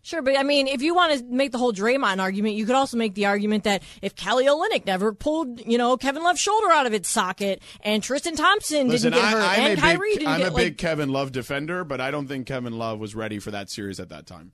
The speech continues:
Speaker 1: Right, it wasn't just Kevin Love. I think there were, there was two. It was Tristan Thompson. It was just Tristan Thompson and LeBron,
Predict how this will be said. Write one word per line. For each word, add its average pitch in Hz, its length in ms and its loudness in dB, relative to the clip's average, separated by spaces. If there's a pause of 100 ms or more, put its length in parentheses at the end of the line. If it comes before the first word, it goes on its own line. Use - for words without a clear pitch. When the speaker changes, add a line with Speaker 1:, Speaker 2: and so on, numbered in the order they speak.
Speaker 1:
Right, 285 160 2
it 285 80 0
wasn't 294 320 -2
just 277 380 -2
Kevin 247 320 -2
Love. 233 180 0
I 226 100 0
think 240 240 -4
there 233 160 -2
were, 214 140 -2
there 214 160 -2
was 202 100 -4
two. 269 240 -4
It 175 100 -2
was 175 140 -6
Tristan 294 340 -6
Thompson. 240 380 -2
It 254 80 -2
was 254 100 -2
just 339 220 -2
Tristan 330 380 -6
Thompson 277 360 0
and 247 220 -2
LeBron, 202 520 0